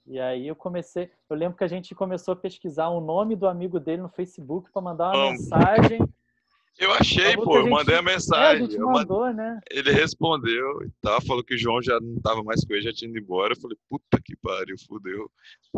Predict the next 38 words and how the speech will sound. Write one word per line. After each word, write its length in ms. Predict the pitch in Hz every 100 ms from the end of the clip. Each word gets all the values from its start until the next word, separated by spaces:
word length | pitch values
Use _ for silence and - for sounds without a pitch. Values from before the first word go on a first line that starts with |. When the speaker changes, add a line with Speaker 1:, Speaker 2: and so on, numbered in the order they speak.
| -
Speaker 1:
E 60 | -
aí, 160 | 165 180
depois 340 | - 202 202
de 80 | 196
muito 380 | 190 220 247 294
tempo, 420 | - 175 202 202
eu 100 | 190
insistindo 680 | 190 196 - - 175 196 208
com 260 | 202 185 170
o 20 |
porteiro, 480 | 175 147 - 160 -
falei, 160 | 175
"Cara, 440 | 156 185 165 131 123 _ _ _
Speaker 2:
A 80 | 127
gente 180 | 143 -
falou 260 | 151 143 151
que 120 | 151
a 80 | 131
porta 380 | - 123 143
Speaker 1:
a 40 | 156
Speaker 2:
da, 60 | 135
Speaker 1:
porta 220 | 151 160 180
Speaker 2:
do 20 |
Speaker 1:
tá 80 | 190
Speaker 2:
quarto 140 | 190
do 100 | 135
João 160 | 147 165
Speaker 1:
aberta." 140 | 151
Speaker 2:
fica 160 | - 127
aberta. 520 | 117 104 139 139 120
Speaker 1:
É. 640 | - - - - - - -
"Porra, 220 | 175 135
vai 180 | 143 185
lá 120 | 220
em 60 |
cima 440 | 180 - 180 196 160
e 100 | 127
vê, 400 | 127 180 160